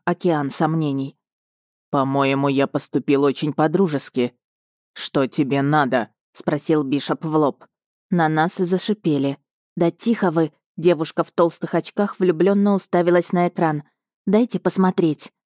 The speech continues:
Героиня тем временем танцевала перед героем соблазнительный танец.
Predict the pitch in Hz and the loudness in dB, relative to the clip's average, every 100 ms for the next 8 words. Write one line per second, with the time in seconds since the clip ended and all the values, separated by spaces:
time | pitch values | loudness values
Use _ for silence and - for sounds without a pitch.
0 | _ _ _ _ - 165 160 156 170 202 | _ _ _ _ -4 0 2 2 4 4
1 | 180 - 175 165 180 196 190 180 175 170 | 2 0 0 2 2 2 2 0 -2 -2
2 | 185 180 196 190 180 175 151 165 180 220 | -2 0 0 0 0 0 2 2 2 0
3 | 220 - 175 165 160 170 - 170 175 - | -2 0 2 2 2 -2 0 0 0 0
4 | 156 135 135 - | -2 -2 -6 -10